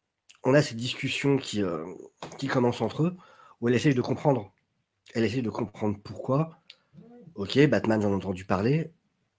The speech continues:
Pourquoi tu fais ça ? Qu'est-ce que ça t'apporte ? Là, je te vois, t'es blessé de partout. T'es en train de te mettre en danger. Je devrais appeler les autorités parce que t'es un danger pour toi-même, tu risques d'être un danger pour les autres. » Et donc, il y a tout un échange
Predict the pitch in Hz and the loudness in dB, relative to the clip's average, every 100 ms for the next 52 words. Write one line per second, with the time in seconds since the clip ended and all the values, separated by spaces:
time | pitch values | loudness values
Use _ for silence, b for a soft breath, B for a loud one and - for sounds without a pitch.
0 | _ - - 135 - 117 - _ _ _ | _ -6 -2 0 -2 -4 -6 _ _ _
1 | _ - 117 - 123 110 98 - - _ | _ -16 -14 -4 -2 0 -2 -6 -12 _
2 | b b b b 113 104 120 127 139 107 | b b b b -4 -2 2 4 4 2
3 | 101 104 104 110 - 143 160 165 B B | 0 -4 -4 -4 -4 -2 -2 -2 B B
4 | B B B _ _ _ - 107 120 113 | B B B _ _ _ -2 0 0 2
5 | 113 110 110 127 123 104 - _ _ - | 2 2 2 2 2 -2 -6 _ _ -20
6 | - - 113 104 107 107 101 101 104 117 | -14 -8 -2 0 0 0 -2 2 2 4
7 | 156 104 85 110 104 101 95 95 95 104 | 4 4 0 -4 -2 0 0 -4 -4 0
8 | 120 147 107 - 107 101 101 95 92 - | 2 2 0 -2 -2 -2 -2 -4 -6 -2
9 | 113 143 - - _ b b b b b | 0 2 -2 -10 _ b b b b b
10 | b _ _ 120 113 117 107 - 110 107 | b _ _ -4 -2 0 -2 0 2 2
11 | - 165 135 | 2 4 2